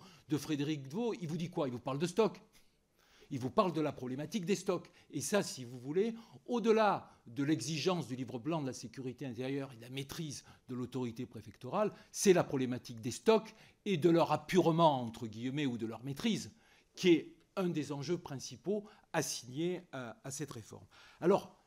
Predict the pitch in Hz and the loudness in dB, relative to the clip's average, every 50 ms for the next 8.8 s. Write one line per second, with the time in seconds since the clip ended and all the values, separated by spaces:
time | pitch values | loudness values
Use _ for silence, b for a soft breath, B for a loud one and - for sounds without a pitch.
0 | _ _ 123 120 156 190 196 208 220 - - 156 160 156 175 170 175 165 151 - | _ _ -4 -2 0 2 2 0 -2 -2 -4 -4 -2 -2 -2 -4 -4 -6 -10 -8
1 | - 170 196 202 - - - - 127 123 165 147 - 160 131 - - - - 123 | -8 -6 -8 -8 -10 -12 -16 -16 -8 -6 -6 -4 -4 -6 -8 -10 -14 -18 -16 -16
2 | 131 113 _ 151 151 160 170 180 180 B B B B - - 180 165 - - - | -18 -14 _ 0 0 2 2 0 -2 B B B B -8 -4 -4 -4 -4 -6 -8
3 | 147 151 165 185 190 180 170 127 110 110 156 165 175 165 - 135 131 - - 123 | -6 -4 -4 -4 -4 -4 -8 -14 -4 -2 0 0 0 0 -2 -6 -8 -8 -10 -10
4 | - - 180 165 143 117 - - 127 135 143 117 113 120 110 107 - - - - | -6 -6 -4 -4 -4 -6 -8 -8 -8 -8 -8 -10 -10 -12 -12 -12 -12 -12 -12 -14
5 | 101 - _ B B B B B B B B - 107 113 113 110 107 101 85 82 | -16 -20 _ B B B B B B B B -8 -6 -6 -4 -6 -6 -6 -8 -10
6 | 87 95 135 151 165 165 - 165 151 185 214 214 175 175 156 156 170 160 - - | -12 -12 -14 -16 -16 -16 -10 -2 2 4 4 4 4 2 2 0 0 0 -4 -8
7 | - - 143 127 127 127 135 151 160 196 202 B B B B B B _ - - | -12 -12 -12 -12 -8 -6 -4 -2 -2 -2 -2 B B B B B B _ -8 -4
8 | 180 190 175 196 165 - 175 156 - - 196 208 202 - - - | -2 -2 -2 -2 -4 -4 -6 -8 -6 -4 -4 -6 -6 -8 -18 -20